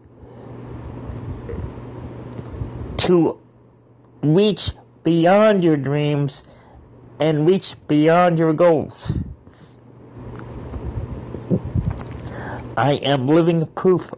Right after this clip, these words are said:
of that. I may be physically challenged.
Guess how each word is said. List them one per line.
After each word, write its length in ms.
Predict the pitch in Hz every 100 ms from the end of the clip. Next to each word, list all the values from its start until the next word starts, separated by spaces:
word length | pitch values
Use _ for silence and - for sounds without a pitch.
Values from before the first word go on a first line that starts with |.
| -
of 220 | 120 -
that. 420 | - - - - - - - - - - - - - - - - - - - - - - -
I 180 | 120 170
may 240 | 175 190
be 220 | 185 165 165
physically 640 | - 180 175 180 147 143
challenged. 680 | - 175 175 180 175 -